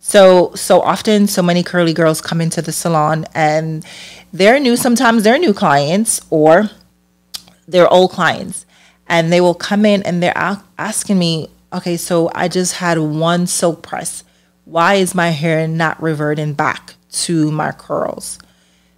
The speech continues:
So oftentimes what I find is not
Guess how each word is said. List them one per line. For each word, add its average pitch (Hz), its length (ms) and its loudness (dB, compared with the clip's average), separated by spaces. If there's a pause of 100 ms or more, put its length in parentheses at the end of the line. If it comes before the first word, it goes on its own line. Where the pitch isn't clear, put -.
So 160 760 2 (680)
oftentimes 202 640 2
what 165 100 4
I 160 60 2
find 233 480 4
is 156 640 2 (800)
not 180 420 2